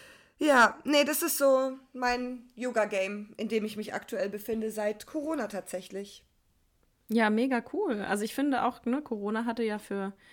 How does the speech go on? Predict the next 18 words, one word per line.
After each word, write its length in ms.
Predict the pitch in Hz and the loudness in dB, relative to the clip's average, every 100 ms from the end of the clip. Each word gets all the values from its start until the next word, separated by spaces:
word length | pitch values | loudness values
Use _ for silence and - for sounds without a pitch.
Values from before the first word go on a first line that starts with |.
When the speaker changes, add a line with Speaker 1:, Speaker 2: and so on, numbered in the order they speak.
| - | -10
Speaker 2:
manche 340 | - 233 320 285 | 2 4 4 2
Dinge 280 | 254 262 262 | 2 2 2
dann 180 | 247 | 2
doch 200 | 214 170 | 0 0
was 180 | 165 160 | -2 -4
Gutes. 380 | - 170 170 - | -4 -4 -4 -2
Wir 100 | 180 | -2
haben 140 | 185 | 0
ja 160 | 190 180 | 0 0
letzte 160 | 175 180 185 185 | 0 -2 -4 -4
Speaker 1:
Absolut. 60 | 190 | -4
Speaker 2:
Woche 340 | 190 202 196 - - 190 | -2 0 -2 -6 -20 -8
über 320 | 190 185 185 | -4 0 0
dieses 420 | 180 196 185 175 | 0 -4 -4 -8
fomo-Thema 800 | - 202 202 214 214 233 226 220 | -4 -2 0 -2 -4 -4 -2 -4
<laughs> 20 | |
gesprochen. 680 | 214 - - 226 202 - 214 - - | -4 -6 -4 -2 -2 -2 -4 -6 -8
Speaker 1:
Ja, 280 | 233 226 | -4 -4